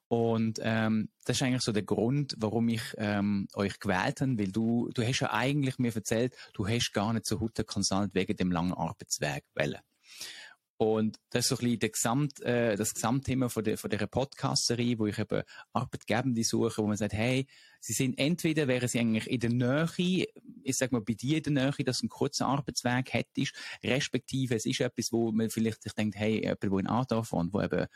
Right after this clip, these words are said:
fit im Bereich Digital Marketing ist, der muss nicht unbedingt auf Zürich arbeiten, sondern der kann das ja direkt vor Ort machen. Und, ähm, das ist eigentlich das, warum ich die Serie gestartet habe. Und ich möchte jetzt heute mit dir ein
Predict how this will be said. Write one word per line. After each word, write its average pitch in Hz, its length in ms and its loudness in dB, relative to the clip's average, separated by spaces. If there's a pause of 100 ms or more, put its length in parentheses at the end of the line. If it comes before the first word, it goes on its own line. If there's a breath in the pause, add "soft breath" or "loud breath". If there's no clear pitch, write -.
(120 loud breath)
fit - 300 -2
im 113 100 0
Bereich 101 300 0
Digital - 360 -2
Marketing 110 460 -2
ist, - 140 -6
der 87 60 4
muss 104 180 0
nicht 117 120 -2
unbedingt 139 380 0
auf 123 120 -4
Zürich 147 340 0
arbeiten, 156 480 -2 (320 loud breath)
sondern 104 260 0
der 90 80 -2
kann 113 220 0
das 110 120 -2
ja 101 220 2 (100)
direkt 92 320 0
vor - 120 -2
Ort 117 240 0
machen. 110 320 0 (460 loud breath)
Und, 98 460 0
ähm, 95 600 2 (340)
das 123 160 0
ist 127 100 -2
eigentlich 110 260 0
das, - 500 0 (120)
warum 101 300 2
ich 98 120 0 (180)
die 110 80 0
Serie 110 380 0
gestartet 127 460 -4
habe. 120 160 -2 (260 loud breath)
Und 131 180 0
ich 139 160 -2
möchte 131 480 2
jetzt - 160 -4
heute 143 180 -2
mit 139 140 0
dir 131 180 2
ein - 80 -2